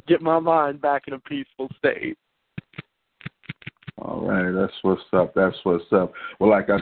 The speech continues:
Speaker 2: said earlier, brother, you know, God's wishes be with that. You know, everything go well for you there, and we wish you nothing but the best.
Speaker 1: Thank you, brother.
Speaker 2: All right, we got a special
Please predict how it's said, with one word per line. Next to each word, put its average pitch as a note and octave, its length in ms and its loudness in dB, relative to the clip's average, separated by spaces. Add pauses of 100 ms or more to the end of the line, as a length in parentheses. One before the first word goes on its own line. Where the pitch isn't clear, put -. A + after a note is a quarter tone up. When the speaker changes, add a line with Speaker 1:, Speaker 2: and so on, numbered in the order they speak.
Speaker 2:
said G2 180 2
earlier, G2+ 300 0
brother, G2+ 280 -8
you G2 140 -6
know, F#2+ 160 -8
God's F#2+ 360 -6
wishes G2+ 340 -6
be G2 100 2
with F#2 200 -2
that. G2 220 2
You F#2+ 100 -6
know, F#2 60 -6
everything G2 480 0
go F#2+ 160 -4
well G#2+ 460 2
for A2 160 0
you G#2+ 140 -2
there, A2 320 2 (280)
and F2 120 -8
we F#2 100 0
wish G2 240 0
you E2 100 -6
nothing F#2 360 0
but F2+ 180 -2
the F2 60 -6
best. D#2+ 420 -8 (1200)
Speaker 1:
Thank G2+ 220 -4
you, - 80 -10
brother. - 240 -8 (540)
Speaker 2:
All D#2 200 0
right, F#2+ 280 4
we D3+ 160 4
got C3 200 4
a G2+ 100 -6 (140)
special B2+ 340 -2